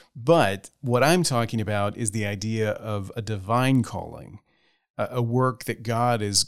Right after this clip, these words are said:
is giving you to do, and that part of your task is to figure out how the pieces fit together. So I, I used myself as an example earlier as, as a novelist who becomes a pastor. Well,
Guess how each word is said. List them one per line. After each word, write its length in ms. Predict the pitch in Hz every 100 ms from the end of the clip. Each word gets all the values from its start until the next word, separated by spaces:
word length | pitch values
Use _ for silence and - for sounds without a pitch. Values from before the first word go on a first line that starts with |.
| -
is 160 | 110
giving 380 | 98 110 120 120
you 100 | 107
to 80 | 98
do, 460 | 95 117 101 87 85 - _ _ _ - _ _ _
and 120 | 131
that 140 | 131 -
part 300 | - 165 175
of 180 | 156 110
your 180 | 120 120
task 840 | - 107 143 131 90 90 - -
is 420 | - 117 113 104 -
to 140 | -
figure 520 | 113 - 135 120 113 104
out 520 | 127 101 - - - _ _ _ _ _
how 240 | - 131 120
the 100 | 104
pieces 460 | - 113 - 101
fit 200 | - 98
together. 580 | - 98 87 92 - - _ _ _ _ _ _
So 220 | - 117 208
I, 160 | 123 120
I 40 | 131
used 260 | 143 143
myself 460 | 123 110 135 127 120
as 100 | 104
an 80 | 98
example 480 | 87 110 98 90
earlier 380 | 101 107 95 87
as, 160 | 87 92
as 200 | 104 101
a 200 | 92 87
novelist 720 | 98 104 113 101 95 90 -
who 360 | 98 92 92 113
becomes 380 | - 101 110 98
a 60 | 95
pastor. 760 | - 113 110 - - 90 - -
Well, 360 | 117 110 101